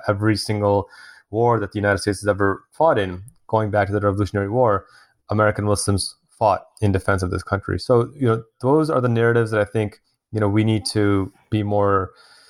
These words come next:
deliberate about, ab-, about our integration and how we've really helped build this country. And I think until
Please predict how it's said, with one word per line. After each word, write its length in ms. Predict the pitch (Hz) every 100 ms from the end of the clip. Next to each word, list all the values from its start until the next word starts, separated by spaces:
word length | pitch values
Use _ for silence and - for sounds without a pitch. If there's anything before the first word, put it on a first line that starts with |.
| _ 110
deliberate 480 | 107 113 117 139 -
about, 380 | 127 135 139 -
ab-, 100 | 107 -
about 260 | 104 104
our 200 | 104 104
integration 600 | 107 101 98 104 104 117
and 160 | 104 95
how 240 | 90 98
we've 260 | 95 101 95 101
really 460 | 101 104 101 - _ -
helped 220 | 107 107
build 160 | 110 107
this 120 | 107
country. 420 | 117 113 117 117 - _ _ -
And 140 | 107
I 140 | 120 107
think 200 | 120 117
until 640 | 92 - 120 120 120 117